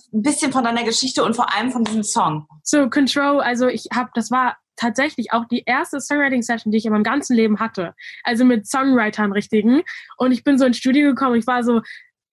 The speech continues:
Speaker 2: ich war ein bisschen unter Druck, weil ich hatte noch nie eine Songwriting-Session und ich hatte so ein bisschen Angst und so. Aber ich hatte halt Emma, also Waves,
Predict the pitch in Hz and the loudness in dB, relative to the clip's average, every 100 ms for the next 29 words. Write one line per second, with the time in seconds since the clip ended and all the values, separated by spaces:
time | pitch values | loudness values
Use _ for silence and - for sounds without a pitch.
0 | _ - 214 262 254 320 359 294 285 247 | _ -12 -2 0 0 0 0 2 2 2
1 | 254 359 - 285 269 269 269 262 247 233 | 4 2 0 -4 -2 -4 -2 0 4 4
2 | 262 247 277 269 247 240 254 254 226 226 | 4 2 0 2 0 0 -2 2 2 0
3 | 220 214 202 - - 254 254 240 226 233 | 0 -2 -4 -6 -2 -2 0 0 2 2
4 | 226 - - - 226 240 269 254 247 226 | 0 -8 -20 -6 -2 0 -2 0 0 0
5 | - 233 240 240 - 208 208 208 185 220 | -2 0 2 0 -2 0 0 -2 -2 0
6 | 220 - | 0 -2